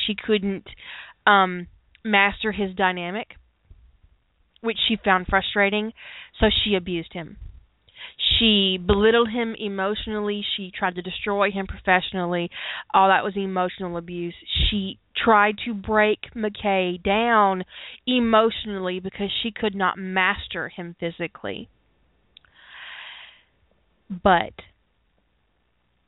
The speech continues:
and in some ways, it's like it all comes full circle. Her biggest, her biggest problem in their relationship is she utterly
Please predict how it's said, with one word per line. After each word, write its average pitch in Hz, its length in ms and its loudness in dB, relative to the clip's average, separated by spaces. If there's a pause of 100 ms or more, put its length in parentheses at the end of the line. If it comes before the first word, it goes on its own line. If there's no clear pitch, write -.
(600)
and 247 100 6
in 220 180 4
some 226 200 4
ways, 196 340 4 (100)
it's - 200 -2
like 185 160 2
it 208 120 0
all 196 140 6
comes 190 220 -6 (120)
full 180 220 -4
circle. 180 440 -6 (180)
Her 220 160 6 (340)
biggest, 202 460 2 (720)
her 226 200 -2
biggest 202 800 -2
problem 170 680 -4 (720)
in 202 400 2 (200)
their 190 200 4
relationship 180 840 0
is 180 120 -4 (200)
she 240 200 0 (340)
utterly 196 760 2